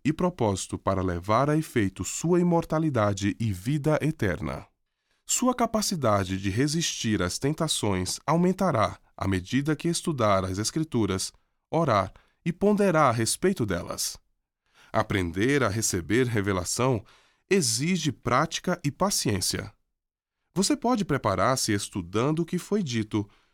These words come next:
pelos profetas e apóstolos e tentando viver de acordo com os ensinamentos deles.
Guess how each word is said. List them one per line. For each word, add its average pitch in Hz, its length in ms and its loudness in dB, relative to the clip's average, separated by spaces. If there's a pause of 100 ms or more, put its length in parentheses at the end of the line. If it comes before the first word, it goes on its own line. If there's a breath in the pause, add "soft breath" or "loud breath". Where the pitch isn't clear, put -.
pelos 196 240 0
profetas 160 600 -2
e 175 40 0
apóstolos 107 720 -4 (360)
e 190 100 -2
tentando 185 540 2
viver 123 400 2
de 95 200 -2
acordo 143 540 0
com 147 160 0
os 139 100 0
ensinamentos 131 840 -2
deles. - 600 -4